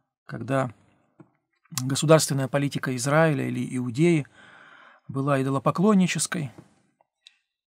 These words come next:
эти пророки и часть народа, не преклонявшая колен пред Ваалом, как сказано в книгах Царств, ходили во имя Господа Бога своего.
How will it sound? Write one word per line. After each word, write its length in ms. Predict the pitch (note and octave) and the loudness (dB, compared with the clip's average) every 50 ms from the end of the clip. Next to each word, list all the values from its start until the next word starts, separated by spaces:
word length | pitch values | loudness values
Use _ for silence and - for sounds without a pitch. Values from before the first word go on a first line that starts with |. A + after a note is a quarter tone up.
| _ _ | _ _
эти 220 | - G3 F#3 - F3+ | 0 0 2 2 0
пророки 600 | D#3 - D#3+ D#3+ D#3 D3+ D3 - - C#3 B2 A2+ - _ - | 0 2 2 4 4 2 2 0 -4 -6 -8 -10 -14 _ -12
и 80 | D#3+ | -4
часть 340 | - - - E3+ D3+ - - | 2 4 6 6 6 4 0
народа, 480 | C#3+ C3+ D3 E3+ F#3+ F3+ F3 E3 D3+ - _ _ - | -2 -2 0 0 0 0 -2 -4 -6 -8 _ _ -8
не 120 | D3 C#3+ | -6 -4
преклонявшая 640 | - - D#3 - E3 D3+ D#3 D#3+ D#3 D3+ - - D3 | -4 -4 -2 2 2 4 4 4 2 2 0 -6 -8
колен 300 | - - D3 C#3 C3+ C3 | -8 -6 -6 -6 -6 -6
пред 200 | - C#3+ C#3+ C3+ | -8 -10 -10 -8
Ваалом, 420 | B2 C3 C#3 D#3+ F#3+ F#3+ F3 D3+ | -4 0 0 0 2 0 0 -4
как 160 | C#3+ - - - | -4 -6 -10 -12
сказано 340 | - - - - C#3 C#3+ | -12 -12 -12 -10 -10 -12
в 40 | - | -12
книгах 280 | - D3 C#3 - - - | -10 -10 -10 -10 -10 -10
Царств, 400 | - - - - - - - _ _ - - - - - - - - - - | -10 -8 -8 -8 -10 -12 -18 _ _ -20 -20 -20 -20 -20 -20 -20 -20 -18 -10
ходили 680 | - - D3+ C3+ A2+ A#2 D3 F#3 G3+ G3 F#3 F#3+ F#3 G#3+ | -4 -2 -2 -2 -2 0 0 2 2 2 0 -2 -4 -6
во 200 | F3+ B2 C3+ B2 | -8 -10 -10 -10
имя 380 | - - - D3+ D#3 D#3 D3+ C#3+ | -10 -8 -4 0 0 0 0 -2
Господа 520 | A#2+ A#2+ C3+ C#3 - - - C#3 B2+ B2+ | -4 -4 -4 -4 -6 -6 -8 -10 -8 -8
Бога 460 | A2+ A2+ A2+ B2+ B2+ A#2+ B2 A#2+ A2 - _ _ | -8 -8 -8 -8 -8 -8 -10 -12 -14 -18 _ _
своего. 560 | - - - C#3+ B2+ A#2+ B2 A#2 B2 A#2+ A2+ | -16 -14 -14 -12 -12 -12 -12 -10 -12 -14 -14